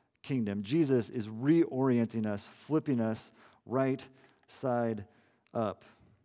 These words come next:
Now, that was a whole lot of background to Matthew chapter five, so here we go.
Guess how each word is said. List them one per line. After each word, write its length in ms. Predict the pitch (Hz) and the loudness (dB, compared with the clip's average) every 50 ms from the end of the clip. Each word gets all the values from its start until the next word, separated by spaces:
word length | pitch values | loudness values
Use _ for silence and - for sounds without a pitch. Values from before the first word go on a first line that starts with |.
| _ _ _ _ _ _ _ _ - - | _ _ _ _ _ _ _ _ -8 2
Now, 200 | 135 143 135 131 | 6 8 8 10
that 160 | 143 170 180 | 8 8 8
was 100 | 165 135 | 8 6
a 80 | 131 123 | 6 4
whole 720 | 117 120 123 170 185 185 180 180 180 180 180 175 175 170 165 | 2 2 4 6 6 8 8 6 6 6 6 6 6 6 6
lot 200 | 160 156 156 151 | 6 6 6 6
of 100 | 139 131 | 6 6
background 480 | 147 143 143 139 - 131 120 113 110 | 6 6 4 4 4 2 4 4 2
to 80 | 110 120 | 2 2
Matthew 320 | 123 127 131 127 - 135 | 2 2 2 2 0 -4
chapter 340 | 117 - 139 127 120 - 120 | -2 2 2 2 2 0 -4
five, 380 | - - 123 113 98 95 92 - | -4 0 2 2 2 2 -2 -4
so 300 | - - 120 113 113 113 | -4 0 2 2 2 2
here 180 | 113 139 147 | 2 0 0
we 80 | 139 139 | 0 2
go. 320 | 120 127 117 104 98 90 | 4 4 4 4 4 0